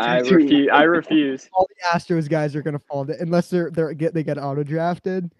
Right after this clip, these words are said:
Speaker 3: like Bregman's off the board or whatnot. But like, who's gonna, who's taking Correa? Is he still on the board?
Speaker 1: I haven't seen him get picked.
Speaker 3: No, he's not. He's not. Oh, Jake Cronenworth is still up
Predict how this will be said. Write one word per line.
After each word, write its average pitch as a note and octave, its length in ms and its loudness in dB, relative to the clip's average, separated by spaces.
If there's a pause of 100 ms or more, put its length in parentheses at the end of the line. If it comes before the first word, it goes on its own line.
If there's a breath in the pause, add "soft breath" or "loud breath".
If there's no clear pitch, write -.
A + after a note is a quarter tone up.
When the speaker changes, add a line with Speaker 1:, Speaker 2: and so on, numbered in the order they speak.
(280)
Speaker 3:
like D3+ 240 -2
Bregman's D#3 480 -6
off D#3 160 -2
the E3+ 80 -2
board D3+ 280 0
or D#3 120 -4
whatnot. D#3+ 460 -8
But C#3+ 80 -10
like, B2+ 340 -8 (440)
who's F#3 180 -4
gonna, G#3 160 4
who's F#3+ 180 2
taking G3+ 300 -4
Correa? C3+ 600 -6
Is - 140 -14
he E3+ 80 -12
still A3+ 200 -6
on G#3 60 -8
the D#3 60 -8
board? C#3 380 -8 (1040)
Speaker 1:
I A2 420 -6
haven't C3+ 240 -8
seen C3 140 -10
him B2 140 -8
get G2+ 120 -8
picked. A2+ 320 -16 (220)
Speaker 3:
No, D3+ 100 0
he's D#3 220 0
not. C3+ 240 -6
He's C#3 180 -14
not. C3 180 -20 (2750)
Oh, E3 80 -14
Jake D#3 280 -12
Cronenworth D3 540 -16
is C3+ 60 -20
still B2 300 -20
up B2 60 -20